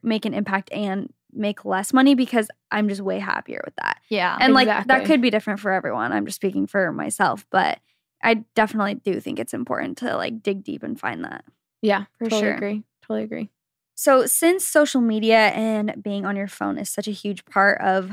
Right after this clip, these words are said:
Speaker 1: um, your job and my job, I'm hoping to get some tips from you, actually. How do
Speaker 3: <laughs>
Speaker 1: you,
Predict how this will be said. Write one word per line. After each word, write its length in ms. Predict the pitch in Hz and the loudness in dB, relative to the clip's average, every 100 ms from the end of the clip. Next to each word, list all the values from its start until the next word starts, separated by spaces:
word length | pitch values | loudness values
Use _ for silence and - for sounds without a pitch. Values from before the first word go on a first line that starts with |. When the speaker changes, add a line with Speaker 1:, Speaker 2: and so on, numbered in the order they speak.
| 202 - - | -14 -16 -6
Speaker 1:
um, 400 | 190 185 185 - - | -4 -4 -6 -10 -6
your 120 | 226 | -4
job 380 | 208 185 196 202 | 0 2 2 2
and 100 | 202 | 0
my 220 | 202 214 | 0 0
job, 340 | 196 196 208 214 _ - _ _ _ _ - | 2 2 2 0 _ -20 _ _ _ _ -8
I'm 260 | 196 302 320 | -2 4 6
hoping 220 | 330 262 | 6 4
to 80 | 233 | 2
get 120 | 220 | 0
some 140 | 233 | -2
tips 240 | 226 262 - | -2 -2 -4
from 140 | - | -8
you, 80 | 76 | -4
actually. 480 | - - - 208 190 - | -4 -4 -2 0 0 2
How 420 | 233 254 285 320 | 6 8 8 8
do 180 | 285 294 | 8 6
Speaker 3:
<laughs> 100 | 254 | 6
Speaker 1:
you, 560 | 240 254 262 247 240 | 4 4 6 4 4